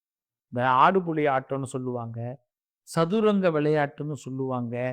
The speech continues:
இதுல எல்லாம் நம்ம விளையாடும் போது ரொம்ப கவனமா விளையாடணும். அதே கவனத்தோடு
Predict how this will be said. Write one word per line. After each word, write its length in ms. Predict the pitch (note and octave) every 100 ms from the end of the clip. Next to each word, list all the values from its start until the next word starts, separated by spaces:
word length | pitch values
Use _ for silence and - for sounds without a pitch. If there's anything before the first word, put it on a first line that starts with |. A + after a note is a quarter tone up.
| B2+ _ _ _
இதுல 320 | D3+ E3+ F3 F3
எல்லாம் 220 | G#3+ G#3
நம்ம 140 | F3+ D3+
விளையாடும் 580 | D3 G3 A3+ G#3+ G3
போது 260 | F3+ G3+ A3 A3+ - -
ரொம்ப 200 | E3+ G3 D3+
கவனமா 440 | D#3 G3 G#3+ A3 G3+
விளையாடணும். 540 | D3+ D3+ D3 C3+ G#2+ - _ _ _ _ _ _ _ _ _ -
அதே 380 | B2+ D3 F#3+ G#3+ B3
கவனத்தோடு 640 | G3 F#3 G3 F#3 F#3+ F#3+